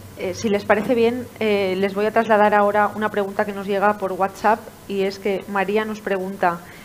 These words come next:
"Me siento insignificante frente a tantos retos. ¿Qué puede hacer un ciudadano común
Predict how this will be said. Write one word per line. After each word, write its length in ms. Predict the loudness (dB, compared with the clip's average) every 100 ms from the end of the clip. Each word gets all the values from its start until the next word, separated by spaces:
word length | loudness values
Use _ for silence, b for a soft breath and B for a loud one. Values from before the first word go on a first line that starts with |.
| B -10
"Me 160 | -6 -4
siento 600 | 2 2 2 -2 -2 -6 -8
insignificante 1000 | -6 -4 -4 -4 -4 -2 -2 0 0 0 -2 -2
frente 320 | -2 0 2
a 100 | 2
tantos 400 | 2 -2 -4 -2
retos. 560 | -2 -2 -4 -8 -10 -20 B B B 0
¿Qué 100 | 2
puede 200 | 4 4
hacer 420 | 4 4 4 2
un 140 | -4 -4
ciudadano 480 | 2 6 6 2 -2
común 380 | -4 -4 -6